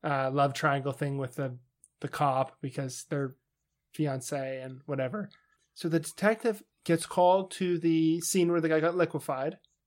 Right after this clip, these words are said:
and then Dale goes to because she's a reporter who's reporting on it, and then Flash goes because he wants to see Dale or he's nosy.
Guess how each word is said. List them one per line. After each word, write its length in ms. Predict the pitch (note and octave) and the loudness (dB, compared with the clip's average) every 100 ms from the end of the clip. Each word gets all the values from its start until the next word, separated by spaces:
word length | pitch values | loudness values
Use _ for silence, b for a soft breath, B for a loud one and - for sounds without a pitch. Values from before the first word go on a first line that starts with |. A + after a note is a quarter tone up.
| - | -4
and 180 | D#3 D#3+ | 2 4
then 300 | D#3+ D#3 C3+ | 4 2 0
Dale 340 | D3 E3 G3 | 2 4 4
goes 320 | F3 E3+ D#3 | 4 4 4
to 160 | - D#3+ | 2 0
because 220 | D3 D3+ | 0 -2
she's 180 | - C#3+ | -4 -4
a 60 | D3 | -2
reporter 360 | C#3 D#3+ D3 C#3+ | -2 2 2 2
who's 160 | C3+ | -2
reporting 380 | C3+ - G3 F3+ | -4 0 2 2
on 120 | C#3+ | 0
it, 160 | C#3 D#3 _ _ _ _ _ | -2 -6 _ _ _ _ _
and 100 | D3 | -4
then 80 | D3+ | -4
Flash 380 | C#3+ E3 E3 E3+ | 0 4 4 4
goes 300 | - D#3+ D#3 | 2 2 2
because 440 | D#3+ C#3+ D3+ D3 - | -2 -2 0 0 -2
he 100 | D3 | -2
wants 200 | D3+ D3+ | -2 -2
to 100 | D#3 | -6
see 180 | - D3+ | -4 -2
Dale 400 | D3+ D3+ F3 F3 | 0 2 2 2
or 140 | D3+ | -2
he's 220 | C3+ C#3 D3 | -2 -4 0
nosy. 480 | C#3 E3 A#3+ B3 | 0 0 -2 -8